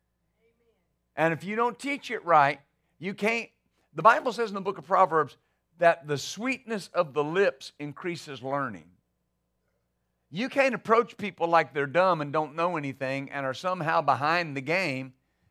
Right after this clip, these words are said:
because they don't know that it's God's will to heal. You'll never get anybody healed. You'll turn them off. I, I'll hear people preach faith, and what they're saying is good and what they're saying is right,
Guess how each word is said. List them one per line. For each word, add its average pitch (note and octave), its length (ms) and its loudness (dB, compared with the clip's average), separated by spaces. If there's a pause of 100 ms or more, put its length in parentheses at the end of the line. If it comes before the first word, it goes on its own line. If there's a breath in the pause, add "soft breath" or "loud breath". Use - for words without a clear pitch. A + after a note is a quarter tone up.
because C#3 300 -4
they F3 160 2
don't E3 220 -2
know E3 180 0
that D3+ 140 -4
it's C#3 160 -10
God's D#3 280 4
will D3+ 200 -6
to D3 80 -8
heal. G3 300 -12 (1500)
You'll G3+ 200 -2
never G3 240 6
get G3 180 2
anybody A3 340 2
healed. C3 260 -6
You'll D#3 120 -4
turn F3 200 0
them E3+ 120 0
off. G#3 380 2 (1200)
I, G3 220 6
I'll G#3+ 180 10
hear G#3 160 0
people F#3+ 340 -8
preach G3 360 -8
faith, G3+ 380 0 (600)
and E3+ 180 2
what G3+ 200 8
they're F#3+ 100 2
saying A3+ 380 0
is D#3 140 -6
good A3+ 340 2
and F#3 120 -2
what F#3+ 180 4
they're F#3 120 -2
saying G#3+ 360 -4
is C#3+ 120 -8
right, G3 480 0